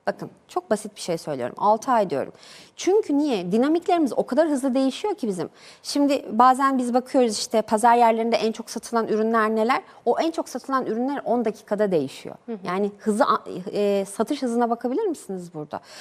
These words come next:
Speaker 1: O yüzden baktığımız zaman ne yapıyoruz? O zaman hangi kanallarda satış yapacağımızı çok iyi belirliyoruz.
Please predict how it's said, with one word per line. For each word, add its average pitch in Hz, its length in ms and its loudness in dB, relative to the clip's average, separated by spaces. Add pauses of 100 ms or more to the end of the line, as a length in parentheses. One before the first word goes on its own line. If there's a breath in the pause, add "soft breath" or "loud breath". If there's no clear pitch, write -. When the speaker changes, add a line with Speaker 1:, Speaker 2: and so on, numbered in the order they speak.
(160 loud breath)
Speaker 1:
O 214 120 4
yüzden 320 360 2
baktığımız 285 560 0
zaman 226 300 -2 (260 soft breath)
ne 277 60 2
yapıyoruz? 277 480 2 (220)
O - 80 2
zaman 247 220 2
hangi 269 400 0
kanallarda 226 640 2
satış - 340 -8
yapacağımızı 190 520 -2
çok 202 300 -8
iyi 262 100 0
belirliyoruz. 262 600 2